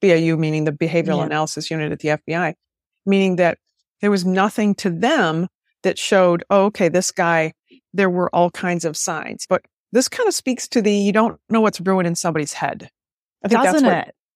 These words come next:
Speaker 2: It's
Speaker 1: Mm-hmm.
Speaker 2: exactly what I was thinking. I was thinking it's so scary because you can't get inside people's minds, which then I guess you've got to flip that and ask the question, how prepared are we to deal with something that we might not see what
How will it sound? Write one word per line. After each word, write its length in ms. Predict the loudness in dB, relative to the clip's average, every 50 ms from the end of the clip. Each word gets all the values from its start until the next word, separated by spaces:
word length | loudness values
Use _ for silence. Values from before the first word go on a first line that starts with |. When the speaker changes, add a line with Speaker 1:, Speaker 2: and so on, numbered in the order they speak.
| _ _ _
Speaker 2:
It's 180 | -10 -10 -8 -8
Speaker 1:
Mm-hmm. 40 | -8
Speaker 2:
exactly 520 | -6 -4 0 2 4 2 2 2 0 0
what 120 | 0 2 2
I 100 | 2 2
was 140 | 2 0
thinking. 220 | 0 0 0 0 0
I 20 |
was 80 | 0 -2
thinking 200 | -2 -4 -4 -4
it's 180 | -6 -8 -8
so 200 | -4 0 0 0
scary 540 | 0 -2 -2 0 2 4 4 4 2 0 0
because 500 | -2 -6 -4 0 0 0 0 0 -4 -8 _ _ _ _ _ _ _ _
you 220 | -2 0 2 2 0
can't 400 | 0 -2 0 0 2 0 0 0
get 180 | 0 0 0
inside 500 | 0 0 -2 -2 -2 -2 0 -2 -2 -4
people's 480 | -4 -6 -6 -6 -6 -10 -10 -10 -6 -4
minds, 680 | -2 -2 -2 -2 -4 -4 -6 -6 -6 -6 -8 -8 -4
which 220 | -4 -4 -4 -4 -4
then 800 | -4 0 2 2 4 2 2 0 -2 -2 -2 0 0 0 0 -2 _ _ _ _ _ _ _ _ _ _ _
I 80 | -2 -2
guess 340 | 2 4 2 2 2 0 -2
you've 120 | -4 0
got 120 | 2 2 2
to 80 | 2
flip 600 | 0 -6 -12 -20 -12 -6 -2 0 2 2 2 0 -2 _ _
that 480 | -4 -2 -2 -2 -2 -4 -8 -10 -12 -10 -8
and 100 | -6 -4
ask 240 | -4 -4 -4 -6 -8
the 80 | -12 -12
question, 760 | -8 -6 -6 -6 -6 -8 -12 -8 -6 -6 -4 -4 -6 -8 -10 _ _ _ _ _ _ _
how 200 | 0 2 2 2
prepared 640 | 0 -2 -6 -6 -8 -6 -2 2 4 4 4 4 4
are 160 | 4 2 2
we 360 | 2 0 -2 -4 -6 -8 -10 -14 _ _ _ _ -8
to 100 | -4 0
deal 220 | 2 2 4 4
with 120 | 2 0 -2
something 400 | -2 -2 -2 -4 -4 -4 -6 -4
that 120 | -4 -4
we 80 | -4 -4
might 240 | -2 -2 -2 -2 -2
not 160 | -4 -6 -6
see 180 | -6 -8 -8 -8
what 140 | -10 -12